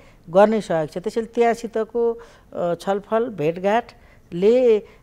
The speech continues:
नेपालले, अ, आफ्नो हितमा चाहिँ, अ, मतलब त्यो भेटघाटलाई चाहिँ प्रयोग गर्न सक्छ। त्यसैले कुनै टुरिस्ट भएर घुम्न गएको होइन।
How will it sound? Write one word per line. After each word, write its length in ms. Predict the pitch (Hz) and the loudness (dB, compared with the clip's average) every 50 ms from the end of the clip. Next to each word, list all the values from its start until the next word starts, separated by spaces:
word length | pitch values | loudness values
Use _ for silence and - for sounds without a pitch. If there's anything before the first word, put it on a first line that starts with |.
| _ - | _ -8
नेपालले, 600 | 160 185 202 196 220 196 196 196 196 214 240 262 254 | -6 -6 -2 0 0 0 2 0 2 0 0 0 0
अ, 420 | 254 - - - _ _ - 202 180 175 175 175 170 170 170 170 175 - | -4 -10 -20 -20 _ _ -10 -6 -4 -4 -2 -2 -2 -2 -2 -4 -4 -4
आफ्नो 340 | - 190 - - 226 220 | -4 -6 -4 -2 -2 -2
हितमा 400 | 185 165 175 185 - 196 196 185 | 0 -2 -2 -4 -4 -4 -4 -4
चाहिँ, 240 | 175 - 196 226 277 - _ _ _ - _ _ _ _ - | -2 -2 -4 -4 -4 -8 _ _ _ -20 _ _ _ _ -18
अ, 140 | - 160 156 156 160 170 180 185 185 180 170 160 156 151 180 | -12 -10 -8 -8 -6 -6 -6 -6 -6 -6 -8 -10 -12 -14 -16
मतलब 440 | - 208 220 202 180 175 165 190 190 | -16 -16 -16 -12 -10 -10 -6 -6 -8
त्यो 320 | 175 - 220 214 214 214 196 | -6 -4 -2 0 2 0 0
भेटघाटलाई 580 | 160 151 156 165 160 165 170 175 170 175 165 | 0 -2 -4 -4 -4 -4 -6 -4 -4 -8 -10
चाहिँ 160 | 160 196 190 | -10 -10 -10
प्रयोग 280 | - 185 170 170 165 151 | -8 -6 -6 -6 -6 -6
गर्न 220 | 160 151 143 151 | -8 -10 -10 -10
सक्छ। 340 | 139 - - 160 - - - 131 - - _ _ _ _ _ - _ _ - | -12 -10 -12 -12 -12 -12 -14 -14 -14 -16 _ _ _ _ _ -20 _ _ -12
त्यसैले 260 | 208 202 226 226 233 | -6 -4 -2 -2 -2
कुनै 280 | 226 233 226 226 226 220 | -4 -4 -4 -4 -4 -4
टुरिस्ट 440 | 220 226 233 233 233 220 226 - | -4 -6 -6 -4 -4 -6 -6 -4
भएर 220 | 196 185 180 180 190 | -2 0 0 0 0
घुम्न 280 | 165 160 160 170 175 | -4 -6 -6 -6 -6
गएको 280 | 165 160 156 160 147 165 | -6 -6 -8 -8 -8 -8
होइन। 320 | 139 123 131 131 131 135 | -10 -8 -10 -10 -12 -14